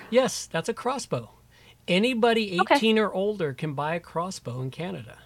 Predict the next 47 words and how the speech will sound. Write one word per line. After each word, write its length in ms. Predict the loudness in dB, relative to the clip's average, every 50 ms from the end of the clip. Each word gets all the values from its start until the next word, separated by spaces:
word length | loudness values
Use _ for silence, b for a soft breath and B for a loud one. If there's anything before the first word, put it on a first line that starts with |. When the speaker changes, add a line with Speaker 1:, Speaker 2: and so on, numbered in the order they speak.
| _ _ _ _ _ _ _ _ _ _ _ _ _ _ _ _ _ _ _ _ _ _ _ 10
Speaker 2:
Yeah, 180 | 12 12 12
but 220 | 12 12 8 8 10
the, 260 | 12 12 12 10 8
the 140 | 6 4 6
ones 520 | 10 10 12 12 12 10 10 6 -4 -8 4
that 400 | 8 12 12 12 12 12 10 8 0 _ _ _ _ _ _
shoot 380 | -8 -4 2 6 6 6 6 4
at 220 | 6 6 8 8 8
a 60 | 6
certain 360 | 2 2 0 0 2 2 0 -2
speed, 480 | -4 -2 0 2 4 4 4 2 2
Speaker 1:
They're, 60 | 2
no. 140 | 2 4 6
Speaker 2:
they're, 140 | 6 6 6
they're, 160 | 8 8 10
like, 140 | 10 8 8
the 80 | 6 6
ones 220 | 8 8 8 8
that 60 | 8 8
you 60 | 8
have 100 | 8 8
a 40 | 10
lever 280 | 10 10 10 12 10
to 60 | 6 6
pull 200 | 6 6 8 10
back. 340 | 10 10 12 10 10 8 6 8
I 120 | 8 8
read 300 | 10 10 10 10 10 10
Speaker 1:
No. 20 | 8
Speaker 2:
the 60 | 4
B 160 | 4 6 4 4
C 180 | 6 6 6
laws. 400 | 8 10 12 12 12 12 10 6 4
There 160 | 4 6 6
is 140 | 6 6 6
Speaker 1:
No, 60 | 6 6 6 6 4 2
Speaker 2:
a 60 | 2
limitation 460 | 4 6 6 6 6 4 2 4 4 4
on 100 | 4 4
Speaker 1:
they, 60 | 0
Speaker 2:
those. 160 | -2 -4 -4 -2
Speaker 1:
they 120 | -2 -2
don't 320 | -2 -2 -2 -2 -2 -4 -6
because 280 | -10 -4 -4 -4 -4 -2
I 120 | -4 -6
bought 320 | -4 -2 -2 -2 0 0
'em. 160 | -2 -2 -4